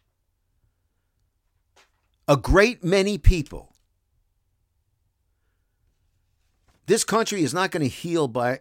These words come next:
by itself. So,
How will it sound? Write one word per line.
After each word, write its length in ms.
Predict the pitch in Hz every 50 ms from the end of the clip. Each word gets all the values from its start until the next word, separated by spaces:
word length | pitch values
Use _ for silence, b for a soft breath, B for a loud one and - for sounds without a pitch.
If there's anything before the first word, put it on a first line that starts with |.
| _
by 160 | 98 123 120 117
itself. 680 | 107 98 - - - 117 95 67 - - - - - _ _ _ _ _ _ _ _ _ _ _ _ _ _ _ _ _ _ _ _ _ _ _ _ _ _ _ _ _ _ _ _ _ _ _ _ _ _ _ _ _ _ _ _ _ _ _ _ _ _ _ _ _ _ _ _ _ _ _ _ _ _ _ _ _ _ _ _
So, 320 | - - 170 151 143 -